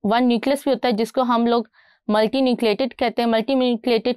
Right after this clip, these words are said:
में जो होता है वो co-nucleated भी होता है, यानी कि दो होंगे, दो से ज़्यादा होगा, ये डिपेंड करेगा from species to species।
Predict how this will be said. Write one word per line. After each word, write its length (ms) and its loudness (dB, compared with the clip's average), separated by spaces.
में 100 0
जो 100 0
होता 180 0
है 40 0
वो 180 -2
co-nucleated 1200 -2
भी 80 -2
होता 180 0
है, 60 0
यानी 160 -2
कि 120 -2
दो 280 2
होंगे, 440 0
दो 180 0
से 140 -2
ज़्यादा 280 0
होगा, 300 -2
ये 100 0
डिपेंड 400 0
करेगा 320 0
from 280 -4
species 460 -6
to 80 -2
species। 380 -12